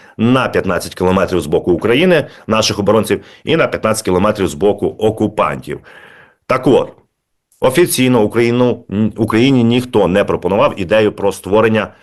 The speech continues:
буферної зони на п'ятнадцять кілометрів. Але ця ідея не дуже жива, тому що це, все це залежить від формату моніторингу. Про це заявив, власне, президент України Володимир Зеленський на прес-конференції за підсумками коаліції охочих.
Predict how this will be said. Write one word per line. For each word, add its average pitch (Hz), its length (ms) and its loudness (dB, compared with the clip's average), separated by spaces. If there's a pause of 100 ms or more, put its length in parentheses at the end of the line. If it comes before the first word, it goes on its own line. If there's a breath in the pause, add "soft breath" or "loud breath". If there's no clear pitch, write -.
(140 soft breath)
буферної 98 600 0
зони 104 300 2
на 85 120 -2
п'ятнадцять 87 460 -6
кілометрів. 78 580 -2 (180 loud breath)
Але 101 220 0
ця 113 240 -2
ідея 113 420 4
не 107 180 2
дуже 120 300 0
жива, 104 320 0
тому 87 260 -4
що 82 200 -6
це, - 220 -10
все - 240 -2
це 127 340 -4 (320 loud breath)
залежить 110 460 2
від 104 160 -2
формату 104 500 0
моніторингу. 98 720 0 (260 loud breath)
Про 92 120 0
це 127 140 2
заявив, 104 440 2
власне, 80 360 -2
президент 80 340 -2
України 85 220 -2
Володимир 80 340 -2
Зеленський 131 440 0
на 92 140 0
прес-конференції 104 1000 -2 (220 loud breath)
за 101 200 0
підсумками 101 640 -2
коаліції 76 500 -2
охочих. 76 540 -2